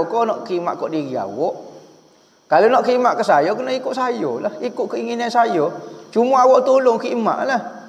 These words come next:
Ni ikut arah pula. Ah, tu bukan nak khidmat untuk suami, nak khidmat untuk diri sendiri. Eh. Hmm, jadi, utama ke, usaha ke, biar buat hak benda suami suka.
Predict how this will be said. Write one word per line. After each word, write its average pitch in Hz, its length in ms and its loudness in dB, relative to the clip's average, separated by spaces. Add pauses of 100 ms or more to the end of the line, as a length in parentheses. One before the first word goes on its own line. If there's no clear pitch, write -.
(220)
Ni 294 240 2
ikut 277 400 -4
arah 180 380 0 (100)
pula. 135 320 -2
Ah, 135 360 0 (120)
tu 135 160 -8
bukan 143 320 -2
nak 147 240 -4
khidmat 131 560 -6
untuk 127 240 -10
suami, 135 560 -4 (560)
nak 156 160 0
khidmat 156 400 -2
untuk 143 320 -6
diri 139 320 -4
sendiri. 113 800 -6 (320)
Eh. 143 200 0 (760)
Hmm, 92 240 -14
jadi, 226 480 4 (640)
utama 196 800 4
ke, 151 320 6
usaha 214 720 4
ke, 240 320 4
biar 202 400 4
buat 220 400 4
hak 214 160 4
benda 208 240 2
suami 196 400 -2
suka. 139 560 -8